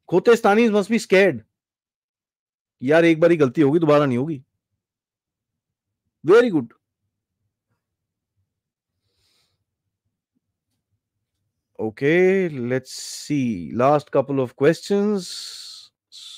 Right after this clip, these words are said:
There was a press conference today by, okay, they are facing heat due to Delhi's High Court order, Raghav Chadha. Yeah, see, देखो, ये पूरा एक्टिवेट होगा, sir.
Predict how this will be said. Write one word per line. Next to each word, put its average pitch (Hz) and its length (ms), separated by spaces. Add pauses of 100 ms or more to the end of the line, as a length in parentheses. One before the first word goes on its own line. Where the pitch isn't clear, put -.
(1900)
There 143 100
was 165 140
a 180 80
press 185 200
conference 208 320
today 208 640
by, 185 300 (1120)
okay, 147 460
they 160 160
are 156 100
facing 147 440
heat 147 240
due 143 160
to 151 500
Delhi's 135 460
High 127 180
Court 127 240
order, 151 260
Raghav 139 320
Chadha. 147 420
Yeah, 226 200
see, 208 260
देखो, 175 300
ये 208 160 (100)
पूरा 185 300
एक्टिवेट 180 380
होगा, 151 260
sir. 156 300